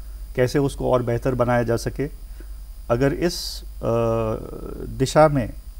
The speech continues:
एक आम वोटर, अ, सोच के चले, अ, तो कहीं ना कहीं, अ,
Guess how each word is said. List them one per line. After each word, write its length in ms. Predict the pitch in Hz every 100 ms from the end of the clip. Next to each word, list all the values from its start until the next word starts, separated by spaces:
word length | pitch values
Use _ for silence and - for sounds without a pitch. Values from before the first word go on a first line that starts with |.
| - -
एक 140 | 113
आम 200 | 123 120
वोटर, 340 | 120 117 131 120 107 -
अ, 340 | 120 101 98 98 - -
सोच 200 | - 117
के 120 | - 113
चले, 260 | 113 110
अ, 60 | 98 - - - - - - - - - - 107 104 - - - - - - -
तो 140 | 180 190
कहीं 220 | 175 170
ना 100 | 175
कहीं, 380 | 175 175 180 -
अ, 520 | - 131 127 123